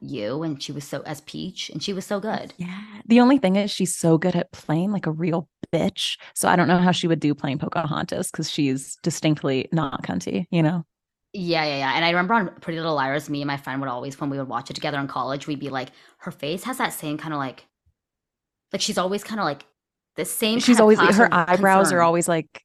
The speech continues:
Speaker 2: yeah, like, up in a little bit of an arch. Like, she's always worried, which, I mean, those girls were getting
Speaker 1: Yes.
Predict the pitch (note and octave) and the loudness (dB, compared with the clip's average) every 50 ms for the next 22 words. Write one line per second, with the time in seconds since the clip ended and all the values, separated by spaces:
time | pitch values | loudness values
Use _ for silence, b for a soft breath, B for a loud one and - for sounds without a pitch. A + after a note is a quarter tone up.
0 | _ - G3 F#3 F3 E3 E3 - - E3+ E3 - F3+ E3+ E3 D#3+ D3+ D#3+ D#3+ D3+ | _ 4 6 8 8 8 6 6 6 4 4 4 4 4 4 4 4 2 2 4
1 | E3+ D#3 D3 D#3+ D#3 - - - D3 C#3+ D#3+ - - - E3 D#3 - - F3 E3 | 2 0 2 0 0 0 2 2 2 2 0 -2 -4 -6 -6 -4 0 0 2 4
2 | E3+ D#3+ F3 F3 D#3 D#3 E3 D3+ C#3+ C#3 C#3+ C#3+ D#3 E3 E3+ G3 - - G#3+ A3 | 6 6 6 4 2 2 -2 -2 0 0 0 0 0 2 2 2 4 4 2 2
3 | A3 A3+ A3 G#3 A3 G#3 - - A3 A3 A3 - A#3+ A3+ A3+ G#3 F#3 F3 D#3+ - | 2 2 4 4 2 2 2 0 -2 -2 -2 -4 -2 0 0 2 2 2 0 0